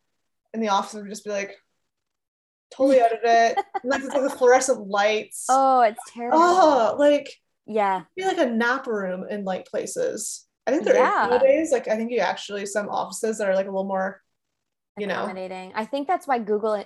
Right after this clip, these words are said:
Speaker 2: in-, like, incorporated that. Like, if you think about
Speaker 1: Oh.
Speaker 2: that Google office, it's so bright and playful and childlike. And, like, they're like, "Go into this room and get inspired. Go into the meditation room, do your meditation,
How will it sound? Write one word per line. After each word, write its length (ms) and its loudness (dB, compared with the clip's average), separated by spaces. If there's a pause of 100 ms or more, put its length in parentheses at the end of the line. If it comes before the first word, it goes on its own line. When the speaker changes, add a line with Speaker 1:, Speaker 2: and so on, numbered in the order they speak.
Speaker 2:
in-, 140 -8 (160)
like, 260 -6
incorporated 720 -6
that. 180 -6
Like, 160 -8 (220)
if 120 -8
you 100 -10
think 260 -8
about 220 -2
Speaker 1:
Oh. 40 -6
Speaker 2:
that 200 -8
Google 280 -4
office, 640 -4 (340)
it's 220 -2
so 160 0
bright 460 -2
and 160 -8
playful 420 -6
and 260 -6
childlike. 640 -2
And, 120 -6
like, 180 -8
they're 120 -4
like, 200 -4 (460)
"Go 180 2
into 240 -4
this 240 -10
room 220 -4
and 120 -6
get 120 -2
inspired. 720 -4
Go 140 -2
into 180 -6
the 80 -8
meditation 580 -8
room, 220 -8
do 120 -10
your 160 -6
meditation, 640 -8